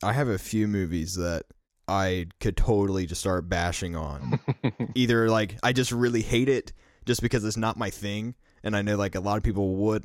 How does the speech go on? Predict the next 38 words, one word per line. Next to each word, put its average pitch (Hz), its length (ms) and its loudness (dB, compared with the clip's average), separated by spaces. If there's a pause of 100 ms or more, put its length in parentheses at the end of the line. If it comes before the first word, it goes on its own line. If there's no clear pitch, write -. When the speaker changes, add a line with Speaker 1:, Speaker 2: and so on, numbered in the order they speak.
(120)
Speaker 1:
like 107 200 0
certain 107 240 0
movies, 104 440 0
and 110 100 -4
then 113 100 2
obviously, 104 440 0
like, 92 360 -4
I'm 101 140 -4
a 95 60 -4
big 90 240 -4
fan 95 240 -4
of 90 180 -8 (300)
some 101 240 -4 (360)
blockbuster 98 680 0
franchises, 90 800 -4
and 87 100 -6
I've 87 120 -4
been 90 180 -6
disappointed 90 640 -4
by 90 160 -2
some. 92 400 -4 (720)
Um, 92 500 -2 (640)
and 101 160 0
then 113 120 2
there's 113 200 2
just, 98 220 0
like, 87 320 -2 (580)
certain 98 340 0
movies 90 300 -4
I 82 80 -4
think 87 220 -8
are 80 100 -8
super 85 640 -2
overrated. 78 720 -6
Obviously, 104 380 0
the 87 120 -2
one 82 240 -4
that 80 200 -6